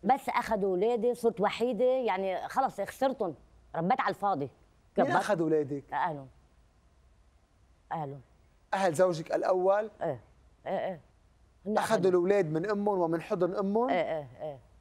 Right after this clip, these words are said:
Speaker 1: ده ليه ثلاث سنين بعدين، مش ثلاث سنين لوحدي، يعني بدون أولاد بقى، ما
Speaker 2: إيه.
Speaker 1: تجوز دغري. لأنه ما بدي فتش عليه العريس، هو بيجي لوحده.
Speaker 2: كيف إجا العريس لكان؟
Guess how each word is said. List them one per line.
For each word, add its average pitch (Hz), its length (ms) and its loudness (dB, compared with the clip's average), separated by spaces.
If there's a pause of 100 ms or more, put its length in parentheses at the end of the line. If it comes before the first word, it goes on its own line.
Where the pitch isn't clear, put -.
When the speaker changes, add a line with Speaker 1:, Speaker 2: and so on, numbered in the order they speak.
(180)
Speaker 1:
ده 160 80 0
ليه 220 100 2
ثلاث 233 260 -4
سنين 262 260 -2
بعدين، 170 280 -2
مش 160 200 -6 (400)
ثلاث 196 200 -4
سنين 240 220 -2
لوحدي، 185 360 -2 (520)
يعني 143 240 -6
بدون 156 260 -2
أولاد 160 280 0
بقى، 127 240 -6 (180)
ما 196 60 4
Speaker 2:
إيه. 196 60 6
Speaker 1:
تجوز 190 260 4
دغري. 143 340 -4 (1120)
لأنه 175 200 -2
ما 180 260 -2
بدي 202 180 0
فتش - 240 -6
عليه 175 180 2
العريس، 156 400 -2
هو 240 80 0
بيجي 190 180 0
لوحده. 160 340 -2 (680)
Speaker 2:
كيف 269 220 0
إجا 185 180 4
العريس 151 480 2
لكان؟ 147 340 -4